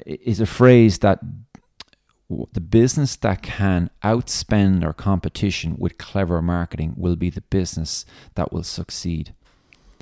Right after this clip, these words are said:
And I know for sure in my clinic that our marketing is superior to any of my competitors.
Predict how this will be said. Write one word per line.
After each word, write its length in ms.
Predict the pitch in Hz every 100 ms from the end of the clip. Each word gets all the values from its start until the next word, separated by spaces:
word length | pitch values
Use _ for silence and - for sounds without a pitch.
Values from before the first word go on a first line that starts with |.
| - - _
And 240 | 101 101 101 _ _ - _ _ _ _ - 110
I 160 | 113
know 200 | 117 107
for 180 | 101 92
sure 440 | - - 135 95 87
in 140 | 92
my 220 | 92 104
clinic 500 | - - 80 73 - _ _ _ _
that 260 | 98 87 - -
our 200 | 107 113
marketing 540 | 104 98 98 90 82
is 80 | 80
superior 580 | - - - 107 98 82
to 120 | - -
any 160 | 92 85
of 100 | 80
my 220 | 87 87
competitors. 720 | 87 - 92 85 76 - -